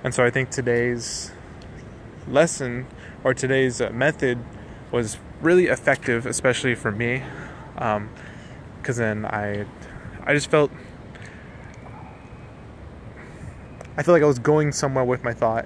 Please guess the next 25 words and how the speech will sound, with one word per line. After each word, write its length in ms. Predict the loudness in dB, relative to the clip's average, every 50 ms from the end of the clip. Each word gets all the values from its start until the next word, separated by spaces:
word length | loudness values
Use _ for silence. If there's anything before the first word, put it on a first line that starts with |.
| -4 -6
and 100 | -4 -2
I 80 | -2
was 220 | -2 -2 -2 0 0
actu-, 360 | 0 0 0 -4 -10 -4 -2
I 60 | 0
was 140 | 0 2 2
able 160 | 0 0 -2
to 200 | -6 -6 -8 -8 -8 -10 -16 -14 -16 -16 -14 -6 -2
articulate 640 | 0 0 2 2 0 0 2 2 2 4 4 4 2
it 120 | 0 -2 -4 -12 -16 -16 -16 -16 -16 -16 -14 -8 -4
in 80 | -2
a 60 | -2 -2
place 320 | 2 2 2 4 4 2
that 80 | 0 0
made 240 | 0 -2 -2 -2
sense, 540 | -2 -2 -2 -2 -2 -4 -6 -8 -8 -10 -10 -12 -12 -10 -10 -10 -10 -10 -10 -6
and, 400 | -2 0 2 2 0 0 0 2
uh, 360 | 2 2 2 2 0 -2 -2 -6 -10 -16 -16 -16 -16 -16 -16 -16 -16 -16 -16 -16 -14 -14 -14 -14 -14 -14 -10 -2 2
it 80 | 4
just 220 | 4 4 2 0 -6 -12 -14 -14 -16 -16 -14 -14 -14 -12 -6
made 380 | -4 0 2 2 2 0 0
the 340 | -2 0 0 2 0 0 -2 -2 -4
environment 640 | -4 0 2 2 4 4 2 0 -2 -4 -6 -8 -10 -6
more 340 | -4 -2 -2 0 0 0 -2
intellectual 720 | -2 -4 -4 -4 -2 -2 -2 -2 -4 -4 -4 -4 -4